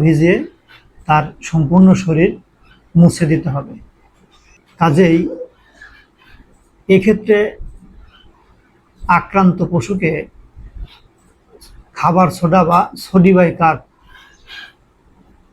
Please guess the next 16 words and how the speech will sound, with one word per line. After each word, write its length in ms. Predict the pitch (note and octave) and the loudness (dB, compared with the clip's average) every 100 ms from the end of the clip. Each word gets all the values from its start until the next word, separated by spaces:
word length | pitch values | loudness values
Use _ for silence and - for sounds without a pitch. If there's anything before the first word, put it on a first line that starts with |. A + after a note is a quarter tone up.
| F3 | -4
একটি 180 | F3 G#3+ G#3+ | 0 2 2
একশো 180 | E3+ - F#3+ | 0 -6 -2
কেজি 180 | G3 G3+ | 0 2
ওজনের 340 | F#3+ F3+ F3 F3+ - _ _ E3 | 2 2 0 -2 -8 _ _ 0
গরুর 220 | F3 F3+ D3 | 4 4 4
জন্য 180 | E3+ F3 F3+ D#4 - _ - - _ | 2 2 0 -2 -12 _ -20 -20 _
প্রতিদিন 420 | F3+ F3+ D#3+ F#3 G3 - - _ _ _ _ _ _ _ _ _ _ _ - | 0 2 2 2 0 -8 -18 _ _ _ _ _ _ _ _ _ _ _ -4
বিশ 320 | C3+ F3 F3 - | 2 2 2 0
থেকে 160 | F3 F#3 | 0 0
তিরিশ 220 | - F3+ D#3 | 0 0 0
গ্রাম 180 | D#3+ F3+ F3+ | 0 2 2
করে 180 | F#3+ D#3+ - - - - _ _ C#3+ C3+ | 0 -2 -6 -14 -20 -20 _ _ 0 4
দিনে 220 | F#3 F3+ D3 | 6 4 4
দুই 120 | F3+ F3 | 2 2
থেকে 160 | F3 F#3+ G3+ | 0 0 2
তিনবার 360 | F#3 D#3+ E3+ | 2 2 0